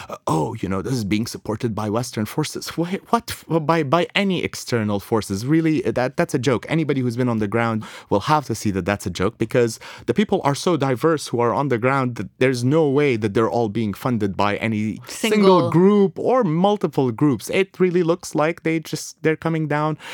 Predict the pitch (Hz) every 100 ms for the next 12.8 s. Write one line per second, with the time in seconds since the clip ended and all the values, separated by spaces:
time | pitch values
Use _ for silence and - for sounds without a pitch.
0 | - - 131 139 151 151 151 156 233 214
1 | 139 131 131 151 156 - 147 135 - 101
2 | 123 139 - - 180 196 156 117 107 92
3 | 101 - 110 107 104 110 101 95 104 101
4 | 73 98 95 95 - 98 143 - - -
5 | 131 131 - - 165 180 156 135 - 147
6 | 131 123 123 110 120 127 120 110 120 98
7 | 120 - 113 110 117 120 107 110 104 -
8 | - - 131 107 101 104 113 107 113 -
9 | 98 - 104 98 120 123 104 110 294 320
10 | - 240 262 220 175 - - 127 160 95
11 | 98 - 104 - - - 113 - 95 90
12 | 87 90 101 95 80 98 175